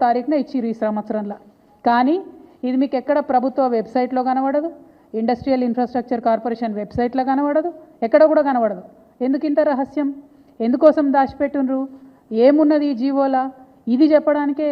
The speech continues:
నేను ఇవాళ తెలంగాణ ప్రజల ముందుకు రావడం జరిగింది. ఈ జీవోలో ఏం చెప్తుందంటే ప్రభుత్వము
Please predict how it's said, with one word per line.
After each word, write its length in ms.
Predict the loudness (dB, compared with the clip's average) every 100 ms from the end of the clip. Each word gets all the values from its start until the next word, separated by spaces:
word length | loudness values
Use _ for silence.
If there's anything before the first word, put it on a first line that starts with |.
| -4
నేను 120 | -6 -4
ఇవాళ 200 | -2 -2 -4 -6 -4
తెలంగాణ 320 | -2 -2 -4 -4
ప్రజల 220 | -4 -4 -6
ముందుకు 200 | -6 -4
రావడం 240 | -4 -6 -8 -10
జరిగింది. 260 | -12 -18 _ _ _ _ -4
ఈ 40 | -4 -2
జీవోలో 320 | 2 4 6 4
ఏం 80 | 2
చెప్తుందంటే 480 | -2 -2 -4 -4 -4 -4
ప్రభుత్వము 480 | -4 -2 -6 -6